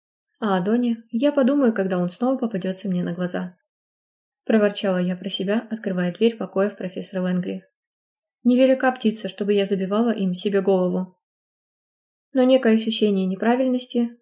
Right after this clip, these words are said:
несправедливости происходящего не отпускало меня до самого конца вечеринки. Да и потом, когда я уже лежала под одеялом в своей спальне, это чувство не давало мне уснуть.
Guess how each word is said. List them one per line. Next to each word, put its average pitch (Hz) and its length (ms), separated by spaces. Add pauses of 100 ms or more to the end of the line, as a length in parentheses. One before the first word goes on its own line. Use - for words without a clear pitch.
несправедливости 233 840
происходящего 214 920 (340)
не 294 140
отпускало 254 520
меня 220 240
до 208 100
самого 233 520 (140)
конца 202 300
вечеринки. 190 720 (560)
Да 208 180
и 208 80
потом, 240 420 (140)
когда 226 240
я 196 180
уже 196 160
лежала 190 360
под 185 160
одеялом 185 420
в - 40
своей 175 180
спальне, 233 500 (300)
это 302 240
чувство - 320
не 220 120
давало 196 320
мне 190 180
уснуть. 180 460